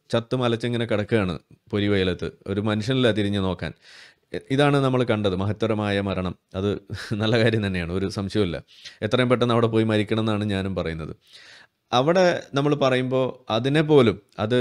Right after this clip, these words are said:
അള്ളാഹുവിൻ്റെ തീരുമാനമാക്കി അതിനെ മാറ്റുകയാണ്, എന്നിട്ട് അതിൽ സമാധാനം കണ്ടെത്തുകയാണ്. അപ്പോഴും നമ്മൾ ആലോചിക്കേണ്ടത് അത് അനാവശ്യമായിട്ടുള്ളൊരു സാധനമാണെന്നാണ് നമ്മൾ പറഞ്ഞു വെച്ചത്.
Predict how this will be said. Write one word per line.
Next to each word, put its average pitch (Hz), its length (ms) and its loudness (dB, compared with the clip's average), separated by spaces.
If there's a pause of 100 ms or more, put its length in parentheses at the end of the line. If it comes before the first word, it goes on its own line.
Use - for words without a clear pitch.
(120)
അള്ളാഹുവിൻ്റെ 127 500 0
തീരുമാനമാക്കി 113 720 -2
അതിനെ 104 220 -2
മാറ്റുകയാണ്, 95 500 -4 (480)
എന്നിട്ട് 131 300 0
അതിൽ 135 180 2
സമാധാനം 110 460 -2
കണ്ടെത്തുകയാണ്. 90 440 -4 (240)
അപ്പോഴും 110 320 0
നമ്മൾ 113 220 -2
ആലോചിക്കേണ്ടത് 98 500 -2 (120)
അത് 95 180 -4 (120)
അനാവശ്യമായിട്ടുള്ളൊരു 110 840 -2
സാധനമാണെന്നാണ് 98 640 -4 (100)
നമ്മൾ 95 200 -8
പറഞ്ഞു 87 280 -6
വെച്ചത്. - 200 -16